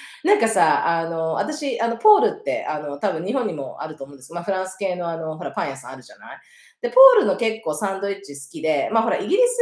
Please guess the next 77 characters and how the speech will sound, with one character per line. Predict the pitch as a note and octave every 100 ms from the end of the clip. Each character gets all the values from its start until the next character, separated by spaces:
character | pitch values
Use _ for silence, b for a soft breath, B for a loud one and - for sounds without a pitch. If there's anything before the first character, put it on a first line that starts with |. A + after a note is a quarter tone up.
| A4
ほ | A4
ら、 | D3+ - -
す-、 | - - -
ま | A3+
あ、 | -
美 | A4
味 | C5+
し |
い | D5+ D5+ C#5
も |
の |
も | A3
あ | C4+
る | E4
ん |
だ | G#3+
け | E3
ど、 | F#3+
美 |
味 | G#4+
し | A4
い | A#4+
も-、 | G#4+ -
ロ | F#4 A#4+
ン |
ド | A#3+
ン |
美 | B3
味 | C#4
し |
い |
も | F4
の | A3+
い |
っ | -
ぱ | D#4+
い |
あ |
る | G4
ん |
だ | G3+
け | C#3+
ど、 | D3 D#3
た | C4
だ | G3+
ほ |
ら、 | C#3 - _ -
や | A#3+
っ |
ぱ | -
り | G3+ -
ち | -
ょ | C5
っ |
と | - - -
お |
高 | G#3+ F4+ G#4+
く | A4+
な | A#4
る | D#4
の | B2
ね、 | A#2+
基 | C#3+
本。 | C#3 B2+ _ b b b b
だ | E4+
か | G4
ら、 | G4+ F#4
そ | C#4 E4+
の | G#4
中 | B4+ C5+ A#4+
で | C#4
も、 | D#4+ F#4+ F3+ - - _ _ _ _ _
ま | - E3
あ、 | - - - _ _ _ _ -
ち |
ょ |
っ | B4